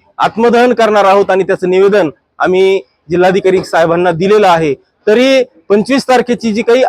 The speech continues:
सामूहिक आत्मदहनाची वेळ आहे ती शासनाने येऊ देऊ नये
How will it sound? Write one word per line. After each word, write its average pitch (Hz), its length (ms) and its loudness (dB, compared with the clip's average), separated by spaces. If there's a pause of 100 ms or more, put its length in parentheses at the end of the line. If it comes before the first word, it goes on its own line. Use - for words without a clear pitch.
(120)
सामूहिक 254 440 0
आत्मदहनाची 214 760 0
वेळ 196 100 2
आहे 156 260 0
ती - 360 -10
शासनाने 196 420 -2
येऊ 220 180 2
देऊ 220 220 2
नये 160 200 0